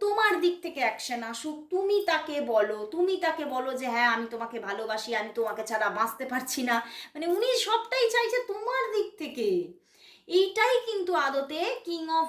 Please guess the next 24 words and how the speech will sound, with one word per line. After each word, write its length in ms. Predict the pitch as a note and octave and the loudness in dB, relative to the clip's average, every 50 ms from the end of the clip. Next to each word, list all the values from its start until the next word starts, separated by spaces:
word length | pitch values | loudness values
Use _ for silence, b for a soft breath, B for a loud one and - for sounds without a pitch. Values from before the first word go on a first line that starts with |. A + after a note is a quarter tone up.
| A#3+ A#3+ | -2 -4
Wands 440 | B3 B3+ C#4 D4 E4+ G4+ B4 B4+ - | -2 0 2 4 4 4 2 0 -4
সম্পর্কে 1040 | - - - - C#4+ B3+ B3 B3+ C4 B3+ - C#4+ C#4+ C#4+ C4+ C#4 - C#4 C4+ C4+ C4+ | -6 -8 -10 -10 -8 -8 -6 -6 -6 -6 -4 -2 -2 -2 -2 -4 -6 -8 -8 -6 -6
একটা 600 | C4+ C4+ - - A3 A3 - - - A3+ G#3 G3+ | -6 -8 -6 -6 -6 -6 -6 -8 -8 -6 -6 -6
বাধা 520 | G3 - F#3+ F#3+ G3+ G#3+ G#3 A#3 C4 C#4+ C#4+ | -6 -6 -4 -4 -4 -4 -2 -2 -2 -2 -2
তৈরি 300 | D4+ D4 D4+ D#4+ D#4+ E4+ | -2 -2 -2 -2 -2 -2
করে 200 | E4 E4 E4 E4 | 0 2 2 4
দিচ্ছে, 540 | D4+ E4+ F4 F4 F4 - F4+ F4 E4 D4 B3 | 6 6 4 4 4 2 0 2 2 0 -2
সম্পর্কে 500 | - - B3 A#3+ A#3+ A#3+ C4+ B3+ C4 C4 | -4 -4 -4 -4 -2 -4 -6 -8 -8 -8
একটা 200 | C4 - C4 B3 | -10 -8 -6 -4
নেগেটিভিটি 540 | A3 A3+ A#3 A#3+ C#4 E4+ F4+ F#4+ F#4 F#4+ F#4+ | -2 -2 -2 0 2 2 2 2 2 2 0
তৈরি 320 | - F#4 F4+ F4+ F4+ F4 | 2 2 4 4 4 4
করে 180 | E4+ D#4+ D4+ C#4+ | 4 4 4 2
দিচ্ছে। 460 | B3+ A#3+ - - - A3+ F3+ F3 F3 - _ _ _ _ _ _ _ _ _ _ _ _ _ _ _ _ _ _ _ _ _ _ _ _ _ _ _ _ - | 2 -2 -8 -10 -8 -6 -4 -4 -6 -8 _ _ _ _ _ _ _ _ _ _ _ _ _ _ _ _ _ _ _ _ _ _ _ _ _ _ _ _ -6
এবং 240 | C#4 D4 D#4 D4+ D4+ | -2 -2 -2 0 2
কোথাও 340 | E4 F4 F4+ F#4+ A4 A4+ A4 | 2 2 4 4 4 2 4
খুব 200 | - A4 A#4 G#4+ | 2 2 2 2
এই 140 | G#4+ A4 A4 | 0 0 0
মানুষটা 440 | G4+ F4+ E4+ F4 G4 F4+ - G#4+ G4+ | 2 2 2 2 0 -2 -4 -6 -4
ডমিনেটিং। 800 | C4 B3+ B3+ C4+ C#4+ F4+ F#4+ G4 F4 - - F3 F3 - - - _ _ _ _ _ _ _ _ _ _ - | -4 -2 -2 0 0 2 2 2 0 0 -2 -4 -8 -8 -10 -14 _ _ _ _ _ _ _ _ _ _ -6
হয়তো 440 | C4 D4 - - G4+ G#4 G#4+ G#4+ G#4+ | -4 -4 -2 -2 0 0 2 2 2
সেটা 340 | - F4 E4+ F4 G4+ G4+ | 2 0 2 2 2 0
সামনে 580 | G4 - - - D4 D4 D#4 F4 G4 G#4 A#4 A4+ | 0 0 0 0 0 4 6 6 6 6 4 4
দেখায় 440 | A4+ G#4 G4+ - - F4+ F#4 F4 E4 | 4 2 2 2 2 4 4 4 4
না, 280 | C#4+ A3+ F#3 F3+ - | 2 0 -4 -6 -10